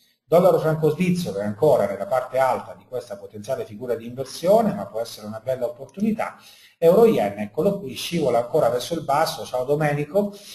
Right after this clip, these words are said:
quindi dal punto di vista operativo la divergenza che giustamente, eh, Anton Giulio ha evidenziato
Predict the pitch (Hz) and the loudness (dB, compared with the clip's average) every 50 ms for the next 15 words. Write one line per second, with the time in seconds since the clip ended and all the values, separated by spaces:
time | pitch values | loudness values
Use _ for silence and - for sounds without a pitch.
0 | - - _ _ _ 113 107 104 113 - - 165 156 160 151 147 143 156 156 156 | -20 -20 _ _ _ -12 -6 -4 -4 -2 -2 -2 0 0 -2 0 0 -2 0 0
1 | 151 - - 135 135 135 - 165 160 151 110 104 101 101 104 110 113 110 - - | -2 -2 0 0 0 -2 -2 -4 -6 -4 -2 -2 -2 -2 -4 -6 -8 -10 -8 -4
2 | 143 143 135 131 - - - 98 90 87 - _ - 101 95 98 92 92 107 110 | -2 -2 -2 -2 -8 -12 -14 -14 -14 -14 -18 _ -18 -14 -14 -14 -14 -16 -20 -16
3 | - 117 120 143 147 139 143 135 131 127 123 123 123 123 123 123 123 123 123 123 | -16 -14 -10 -10 -10 -8 -6 -8 -6 -6 -6 -6 -6 -6 -6 -8 -10 -10 -10 -12
4 | 123 123 123 120 - 127 127 131 151 143 117 107 104 104 110 110 123 120 - - | -14 -14 -16 -16 -16 -16 -8 -6 -4 -4 -2 -4 -4 -4 -6 -10 -12 -14 -10 -4
5 | 147 139 113 92 - - - - | -2 -2 -2 -2 -4 -8 -16 -20